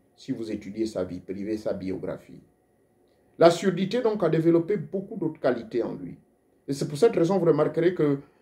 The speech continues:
les personnes qui ont l'handicap de parler ou d'entendre,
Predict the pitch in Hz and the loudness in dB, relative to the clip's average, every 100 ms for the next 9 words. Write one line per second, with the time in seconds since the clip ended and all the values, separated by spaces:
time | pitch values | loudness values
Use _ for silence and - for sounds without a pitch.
0 | _ 139 156 165 165 226 208 185 160 147 | _ 2 6 4 4 -2 -2 0 2 2
1 | 139 135 - 147 - - _ _ _ _ | 0 -2 0 0 0 -14 _ _ _ _
2 | - 123 120 113 110 _ _ _ _ _ | -2 4 6 4 2 _ _ _ _ _
3 | - 127 135 156 156 151 127 151 123 120 | 2 4 4 2 2 -2 -4 -6 -8 -10
4 | - _ _ 117 107 107 143 160 185 | -16 _ _ -10 -8 0 2 2 0